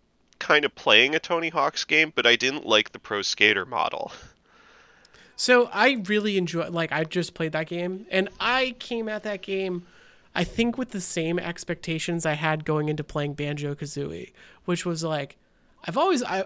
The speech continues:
Speaker 2: I, like, I've played Tony Hawk's Pro Skater two and three, I think, before, but not Pro, Pro Skater one. I was like, "This is probably gonna be early. It's kinda really, probably gonna be tough to play, like Banjo-Kazooie."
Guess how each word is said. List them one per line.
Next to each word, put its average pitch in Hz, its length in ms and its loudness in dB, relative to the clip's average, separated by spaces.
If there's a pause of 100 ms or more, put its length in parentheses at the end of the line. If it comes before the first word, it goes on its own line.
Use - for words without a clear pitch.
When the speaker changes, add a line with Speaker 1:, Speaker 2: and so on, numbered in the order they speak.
(120)
Speaker 2:
I, 190 80 0
like, 190 220 2
I've 185 120 4
played 208 180 6
Tony 175 200 0
Hawk's 156 300 -2
Pro 170 140 0
Skater 147 240 -2
two 240 280 2
and 196 120 4
three, 226 240 2
I 240 80 4
think, 240 300 -2
before, 247 480 -6
but 170 100 -6
not 170 180 -2
Pro, 175 260 -6 (100)
Pro 180 120 2
Skater 165 240 -2
one. 180 260 -6 (320)
I 233 40 -6
was 226 60 0
like, 226 100 2
"This 302 100 0
is - 60 -4
probably 262 260 4
gonna 220 100 2
be 196 120 2
early. 170 340 2
It's 165 120 0
kinda 208 160 -2
really, 190 260 2
probably 190 380 0
gonna 175 120 2
be 165 80 -4
tough - 280 -4
to 151 80 -10
play, 143 480 -4 (320)
like 180 160 0
Banjo-Kazooie." 147 800 0